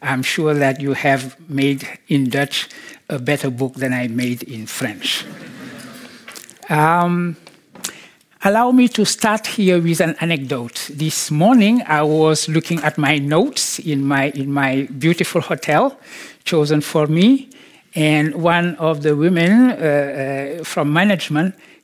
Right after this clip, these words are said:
came to see me and asked, uh, "What is it that you do?" And I say, "I'm a professor."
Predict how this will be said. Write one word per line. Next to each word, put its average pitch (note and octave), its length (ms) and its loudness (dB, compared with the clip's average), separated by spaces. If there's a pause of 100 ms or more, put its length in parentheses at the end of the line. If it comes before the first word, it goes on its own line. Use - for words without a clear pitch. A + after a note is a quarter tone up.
came E3 300 2
to - 120 -6
see D4 260 4
me D3+ 300 2
and C#3+ 140 -2
asked, D#3 400 -2
uh, D#3 280 0
"What C#3+ 220 -4
is D#3 100 -2
it F3+ 120 0
that E3 160 0
you G#3 80 4
do?" G#3+ 240 4 (680)
And C#3 180 -8
I C3+ 40 -4
say, E3 160 0
"I'm D#3 140 2
a E3+ 60 -2
professor." E3 560 -2